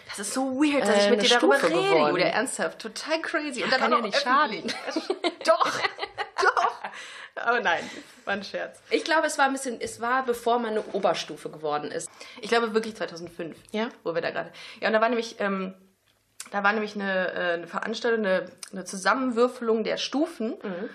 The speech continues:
Speaker 1: Da waren wir auf Stufenfahrt
Speaker 2: Mhm.
Speaker 1: und dann waren wir in so einer, ähm, in so einer Jugendherberge und da haben wir uns nämlich dann angefangen, gut zu verstehen. Um
Speaker 2: Ja,
Speaker 1: das
Speaker 2: da haben
Speaker 1: mal
Speaker 2: sich
Speaker 1: mit,
Speaker 2: unsere
Speaker 1: mit
Speaker 2: Klicken, wie man so
Speaker 1: Mhm.
Speaker 2: schön sagt, zusammengelegt.
Speaker 1: Mhm.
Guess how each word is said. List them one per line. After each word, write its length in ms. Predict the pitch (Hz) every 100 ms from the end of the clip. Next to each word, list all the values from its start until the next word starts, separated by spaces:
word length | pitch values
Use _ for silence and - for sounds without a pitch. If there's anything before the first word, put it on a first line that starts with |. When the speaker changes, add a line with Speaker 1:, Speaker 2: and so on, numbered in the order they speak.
| -
Speaker 1:
Da 80 | -
waren 100 | 208
wir 120 | 208
auf 240 | 175 - -
Stufenfahrt 1000 | - 294 330 180 - 170 147 233 - -
Speaker 2:
Mhm. 100 | 190
Speaker 1:
und 280 | 175 -
dann 380 | 226 247 220 240 - - _ _ _ -
waren 180 | 208 233
wir 80 | 202
in 100 | 208
so 60 |
einer, 380 | 208 196 180 180
ähm, 340 | - 175 175 175
in 100 | 185
so 60 | 185
einer 100 | 190
Jugendherberge 640 | 254 254 190 165 143 143
und 140 | 160 180
da 120 | 214
haben 100 | 233
wir 60 | 220
uns 100 | 214
nämlich 180 | 214 208
dann 140 | 190
angefangen, 420 | - 196 202 190
gut 140 | 196 -
zu 80 |
verstehen. 540 | 185 - - 170 160 127
Um 220 | 147 147 202
Speaker 2:
Ja, 100 | 180
Speaker 1:
das 80 |
Speaker 2:
da 60 | 190
haben 60 | 190
Speaker 1:
mal 80 | 190
Speaker 2:
sich 80 | 190
Speaker 1:
mit, 100 | 196
Speaker 2:
unsere 220 | 190 175
Speaker 1:
mit 140 | 175
Speaker 2:
Klicken, 500 | - 247 294 190 156
wie 100 | 175
man 220 | 170 165 190
so 100 | 220
Speaker 1:
Mhm. 60 |
Speaker 2:
schön 220 | 214 180
sagt, 300 | 165 170 160 -
zusammengelegt. 760 | 160 165 175 165 160 160 160
Speaker 1:
Mhm. 420 | 220 214 220 226